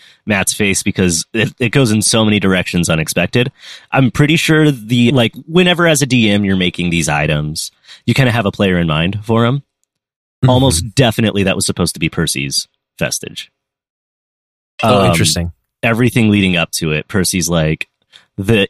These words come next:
Speaker 1: emo one who has some, like, interest in the Matron of Ravens, and he has the bird mask in the first season, and he, he,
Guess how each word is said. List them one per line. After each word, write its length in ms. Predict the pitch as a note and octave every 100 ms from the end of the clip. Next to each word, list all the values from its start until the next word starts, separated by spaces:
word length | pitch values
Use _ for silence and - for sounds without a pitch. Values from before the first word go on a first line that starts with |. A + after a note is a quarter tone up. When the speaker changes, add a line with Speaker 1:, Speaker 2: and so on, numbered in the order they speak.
| C#3
Speaker 1:
emo 300 | B2+ A2 F#2+
one 600 | F2+ E2 D2 C#2 C#2+ A#1
who 520 | F2+ G2+ F#2+ F#2+ - _ _ _
has 400 | - C#3+ C#3+ B2 B2+
some, 640 | - - B2 G#2 F#2+ F2 -
like, 400 | A2 F#2 - - _ _ _ -
interest 500 | G#2+ - F#2+ - -
in 280 | G2+ F2 E2+
the 60 |
Matron 360 | E2+ E2 - E2+
of 100 | D#2
Ravens, 560 | D#2+ D2 C#2+ C#2 C#2 -
and 280 | G#2+ F2 F2
he 120 | A2+
has 280 | G2 G2+ F2+
the 80 | F#2+
bird 280 | B2 B2+ G#2
mask 360 | E2+ D#2 -
in 100 | F2+
the 60 | E2+
first 440 | - F#2+ F2 -
season, 600 | - C3+ G#2+ F2 D#2 D2 -
and 460 | G2 F2+ E2+ E2 - _ - - -
he, 140 | - A#2
he, 240 | G#2 A2